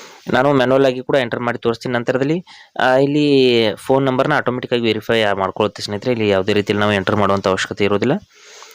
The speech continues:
ಆ, ನಂತರದಲ್ಲಿ ಇಲ್ಲಿ, ಇಲ್ಲಿದೆ ನೋಡಿ, continue with Google ಅಥವಾ, ಆ, fill in manually ಅಂತ ಇದೆ. ನಾನು manually ಅಂತ ಸೆಲೆಕ್ಟ್ ಮಾಡ್ಕೊಂಡಿದ್ದೀನಿ. ನೀವು ಬೇಕಾದ್ರೆ Google ಅಂತ ಸೆಲೆಕ್ಟ್ ಮಾಡ್ಕೊಳ್ಳಿ. Google ಅಕೌಂಟಲ್ಲಿ ಇರುವಂಥ ಹೆಸರು,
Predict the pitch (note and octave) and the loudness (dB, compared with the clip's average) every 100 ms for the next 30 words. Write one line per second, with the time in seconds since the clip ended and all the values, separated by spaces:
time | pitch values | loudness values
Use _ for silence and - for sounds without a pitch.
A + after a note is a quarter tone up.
0 | _ _ _ _ G#2 G#2+ G#2+ A2 A2 B2+ | _ _ _ _ 0 2 2 2 0 0
1 | D3+ C#3+ D#3+ D#3 D#3+ D3 C#3 E3+ - C#3 | 2 4 4 6 4 2 2 0 0 0
2 | D3 D3+ D3+ D3 A#2+ B2 C#3+ C#3+ F3 G3+ | 2 4 2 2 2 4 4 4 2 0
3 | - B2 A#2 - C#3+ D#3 C#3+ A#2 B2 A#2+ | -2 -2 -2 2 2 2 2 2 2 0
4 | A2+ A2+ A#2 C#3 C3 A#2 A2 A#2 B2 B2 | 0 0 0 0 0 0 0 2 4 4
5 | A#2+ A#2+ G#2+ - G#2 F#2 A2 A2 D3 - | 2 0 0 0 -2 -2 0 0 -2 -6
6 | - - - C#3 D3+ E3+ E3 B2+ C3 C3 | -12 -14 -4 0 4 4 4 4 4 4
7 | A#2+ A#2 C3 A#2+ G#2+ - A2 G#2+ C3+ A#2+ | 2 0 -4 -2 -6 -4 -4 0 0 2
8 | A#2 B2+ A#2+ A#2+ B2 A#2+ A2+ A2+ G#2 - | 2 2 2 -2 0 2 2 0 -2 -2
9 | A2 A2+ | 0 2